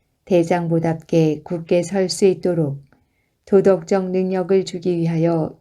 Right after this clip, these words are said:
이 세상에 오셨으며 승리한 사람들은 하늘에 있는 기록책에 하나님이 보시는 사람이라고 기록된다.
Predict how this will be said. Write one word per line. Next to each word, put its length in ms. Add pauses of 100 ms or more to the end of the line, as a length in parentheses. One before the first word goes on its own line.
이 200
세상에 560
오셨으며 760 (1000)
승리한 520
사람들은 840 (400)
하늘에 420
있는 280
기록책에 920 (460)
하나님이 640
보시는 500
사람이라고 880
기록된다. 880